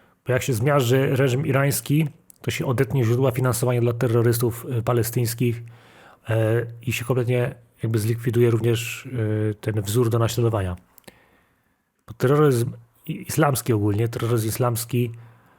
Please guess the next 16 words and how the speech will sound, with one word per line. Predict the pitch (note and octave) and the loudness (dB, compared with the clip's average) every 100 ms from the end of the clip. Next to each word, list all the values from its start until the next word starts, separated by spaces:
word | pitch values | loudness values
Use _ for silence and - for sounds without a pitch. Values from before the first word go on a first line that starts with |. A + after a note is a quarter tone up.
| _ | _
ma | B2 | -4
się | A#2 B2+ C3 - | 0 0 0 -6
dobrze | B2 B2 A2+ G#2 A#2+ A2+ A#2 A#2 | -2 0 0 0 2 2 -2 -6
od | - | -8
siedemdziesiątego | - B2+ A#2 A#2 A2+ A#2+ | -8 -4 -2 -2 0 0
dziewiątego | A2+ A2 A2 A2+ | 0 -2 0 0
roku | A2+ A2 | 0 -2
właśnie | A2+ B2 | -2 0
dlatego, | A2 A2 G#2 A2 - - - _ _ _ _ _ _ | -2 -2 0 -2 -4 -16 -20 _ _ _ _ _ _
że | G#2+ G2+ G#2+ A2 A#2+ | -4 0 0 0 -2
Islamska | D#3 - A#2+ - | -4 -2 -2 0
Republika | A#2+ A#2 A#2 - | -2 0 -2 -2
Iranu | B2 A2+ A2+ A#2 | 0 2 2 4
jest | A2+ A2+ | 2 2
jakby | G#2+ A2 | 0 0
takim | A2+ A2 A2 | 0 -2 -2